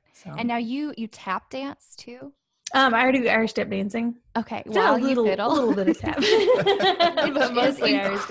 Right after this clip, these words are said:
Speaker 1: dancing.
Speaker 2: incredible. I mean,
Speaker 1: <laughs>
Speaker 2: being able to do that and multitask blows my mind. I am not
Speaker 1: <laughs>
Speaker 2: that kind of talented. I have two left feet,
Speaker 1: <laughs>
Speaker 2: if, at best. So I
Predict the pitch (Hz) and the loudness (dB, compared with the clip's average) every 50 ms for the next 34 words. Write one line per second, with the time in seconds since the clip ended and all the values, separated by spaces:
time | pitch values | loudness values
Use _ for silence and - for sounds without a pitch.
0 | 196 - - - 233 233 202 202 196 190 196 202 190 190 185 175 175 175 - - | -6 -6 -4 -2 0 0 2 2 2 0 -2 -2 -2 -2 0 0 0 -2 0 0
1 | - 202 214 202 190 190 415 214 202 220 233 226 233 247 240 226 202 208 196 202 | 0 0 0 0 0 0 0 -2 -2 -4 -4 -2 -2 -2 -4 -4 -4 -4 -2 -2
2 | 214 - 202 180 185 - - 208 202 - 226 185 190 196 214 - - 220 190 196 | -2 -2 -2 -2 -4 -2 -4 -6 -6 -4 -2 0 0 0 -2 -4 -8 -10 -8 -6
3 | 185 180 190 - 214 180 185 185 175 180 185 202 214 - 180 180 180 185 190 180 | -6 -6 -6 -6 -6 -6 -4 -2 -2 -2 -2 -2 -4 -4 -4 -4 -2 0 0 2
4 | 180 190 - - 208 214 208 - - - 233 214 226 226 220 214 - 262 233 185 | 2 0 0 -2 -2 -2 -2 -2 0 -2 -2 -2 0 -2 -6 -6 -6 -4 -2 -2
5 | 185 190 190 220 - - 247 262 262 - 196 226 208 185 196 - - 233 226 220 | -2 -2 -2 -4 -6 -8 -8 -6 -6 -4 -2 -2 -2 -2 -4 -6 -8 -10 -6 -2
6 | 214 208 220 - - 285 214 226 302 320 - - - 370 - - - - - - | -2 -2 -2 -2 -6 -8 -6 -6 -6 -6 -8 -8 -8 -8 -8 -6 -6 -6 -6 -4
7 | 233 233 262 277 - 226 240 233 214 196 202 185 165 - - - - - - - | -4 -2 -2 0 0 0 0 0 0 0 -2 -2 -2 -4 -8 -14 -18 -20 -20 -20
8 | - - _ - - - - 247 208 190 185 185 180 - - 214 254 302 | -20 -20 _ -20 -6 -2 0 2 2 2 0 -2 -2 -2 -2 0 0 -2